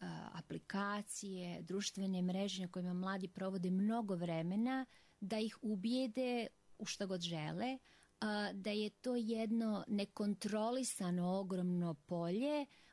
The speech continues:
može da se postavi bilo koja teorija, ne postoji nikakav, a, filter kvaliteta, dakle, šire se teorije zavjere ili čak netačne informacije, ponekad i opasni izazovi,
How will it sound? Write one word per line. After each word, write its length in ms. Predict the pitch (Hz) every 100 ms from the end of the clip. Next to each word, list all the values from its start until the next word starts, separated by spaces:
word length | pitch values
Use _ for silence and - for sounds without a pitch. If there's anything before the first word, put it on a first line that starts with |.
| -
može 300 | 208 233 233
da 100 | 214
se 140 | 226
postavi 560 | - 202 208 - 208 202
bilo 340 | 180 285 285
koja 300 | - 202 190
teorija, 500 | - 190 185 185 180
ne 80 | 180
postoji 440 | 190 202 - 233
nikakav, 640 | 233 247 240 220 - 190 180 - - _ _ -
a, 180 | 196 185
filter 540 | - 240 240 - 214
kvaliteta, 1040 | - 208 202 196 - 196 190 190 - 202 190
dakle, 320 | 175 175 185
šire 280 | 175 190 180
se 160 | 180
teorije 560 | 180 190 175 175 175 180
zavjere 640 | 165 170 170 175 170 170
ili 120 | 170
čak 220 | 165 180 180
netačne 640 | 185 190 190 185 - 180
informacije, 640 | 170 180 175 180 175 175 180
ponekad 500 | - 175 175 175 170
i 100 | 175
opasni 640 | 170 170 160 - 160 156
izazovi, 720 | 156 180 180 220 233 262 269